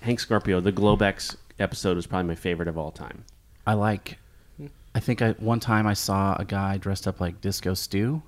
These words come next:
Speaker 1: Yeah.
Speaker 2: and that was amazing.
Speaker 1: Mm.
Speaker 2: Doctor Nick's great.
Speaker 1: Mm-hmm.
Speaker 2: Like, there's
Speaker 1: Hey,
Speaker 2: just so many,
Speaker 1: everybody.
Speaker 2: there's just so many episodes.
Speaker 1: There's
Speaker 2: Dude,
Speaker 1: so
Speaker 2: there's so
Speaker 1: many
Speaker 2: many
Speaker 1: good ones.
Speaker 2: characters.
Speaker 1: So my first, my first pseudo business ever, outside of, like, selling baseball cards and, eh,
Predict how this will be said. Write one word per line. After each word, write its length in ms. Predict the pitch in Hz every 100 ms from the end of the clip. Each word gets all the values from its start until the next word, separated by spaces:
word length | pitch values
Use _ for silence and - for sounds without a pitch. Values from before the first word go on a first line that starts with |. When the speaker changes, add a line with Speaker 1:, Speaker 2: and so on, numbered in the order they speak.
| -
Speaker 1:
Yeah. 200 | 87 85 95
Speaker 2:
and 80 |
that 160 | 98 87
was 120 | 113
amazing. 500 | 120 120 127 139 147
Speaker 1:
Mm. 520 | 160 98 95 92 85 82
Speaker 2:
Doctor 280 | 98 -
Nick's 420 | 92 92 110 - -
great. 380 | 123 135 147 95
Speaker 1:
Mm-hmm. 300 | 87 90 98
Speaker 2:
Like, 220 | 101 95 - - - - -
there's 140 | -
Speaker 1:
Hey, 80 | 262
Speaker 2:
just 180 | 247 180
so 60 | 131
many, 120 | 101
Speaker 1:
everybody. 600 | 120 120 175 214 262 202 - - -
Speaker 2:
there's 140 | 131
just 180 | 143 -
so 120 | 160
many 220 | 160 156
episodes. 200 | 139 -
Speaker 1:
There's 200 | 110 107
Speaker 2:
Dude, 100 | 113
Speaker 1:
so 80 | 113
Speaker 2:
there's 120 | 104
so 60 | 107
Speaker 1:
many 40 | 135
Speaker 2:
many 20 |
Speaker 1:
good 100 | 95 123
ones. 160 | 85
Speaker 2:
characters. 280 | 85 80 - - - - -
Speaker 1:
So 160 | - 127
my 160 | 110
first, 600 | 104 - 123 131 - - -
my 160 | - 104
first 560 | 101 - 123 - - -
pseudo 460 | - 120 117 113
business 640 | 107 101 - 80 - - - - -
ever, 240 | 110 95 -
outside 320 | 127 - 120
of, 60 |
like, 100 | 107
selling 240 | - 107 98
baseball 260 | 92 -
cards 480 | - 87 85 82 -
and, 280 | 82 85 87 - - - - - -
eh, 200 | -